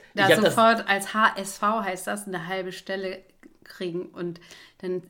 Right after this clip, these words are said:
Speaker 1: unterrichtest du irgendwie eine Stunde am Tag und hast dadurch auch den
Speaker 2: Ist
Speaker 1: vollen
Speaker 2: mir viel zu anstrengend gewesen, das Programm.
Speaker 1: Ey,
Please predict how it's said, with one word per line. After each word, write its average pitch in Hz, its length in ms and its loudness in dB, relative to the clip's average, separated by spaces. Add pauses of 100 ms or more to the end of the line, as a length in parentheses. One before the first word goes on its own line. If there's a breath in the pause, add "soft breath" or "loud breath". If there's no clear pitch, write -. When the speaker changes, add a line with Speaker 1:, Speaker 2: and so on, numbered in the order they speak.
(160)
Speaker 1:
unterrichtest 175 600 -14
du 170 80 -10
irgendwie 165 320 -8
eine 165 260 -8
Stunde 226 320 -10
am 185 220 -10
Tag 190 320 -12
und 175 160 -12
hast 170 160 -16
dadurch 160 320 -14
auch 160 200 -8
den - 220 -16
Speaker 2:
Ist 135 320 -4
Speaker 1:
vollen 123 100 -6
Speaker 2:
mir 117 140 -2
viel 156 540 -8
zu - 720 -8
anstrengend 101 640 -6
gewesen, 95 400 -10
das 92 160 -12
Programm. 95 480 -12
Speaker 1:
Ey, 185 180 -10